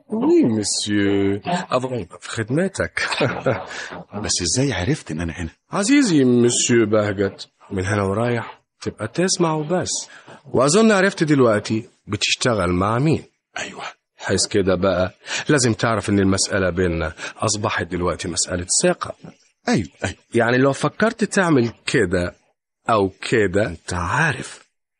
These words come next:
Speaker 2: ايوه.
Speaker 1: يبقى خلي بالك بقى من اللي هقوله لك كويس.
Speaker 2: ايوه.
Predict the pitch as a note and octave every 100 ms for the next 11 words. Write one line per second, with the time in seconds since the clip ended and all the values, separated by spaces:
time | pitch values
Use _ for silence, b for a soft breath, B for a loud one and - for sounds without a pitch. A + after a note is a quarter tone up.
0 | _ A2 C3 D#2+ E2 - B B - B2+
1 | D3 D#3+ D3 A#2+ A2+ F#2+ F2 F2+ F#2 F2+
2 | - - F#2+ F#2+ F2+ G2+ F#2+ A#2+ D3 D#2+
3 | - D#2 C2 - - - - E2+ C#2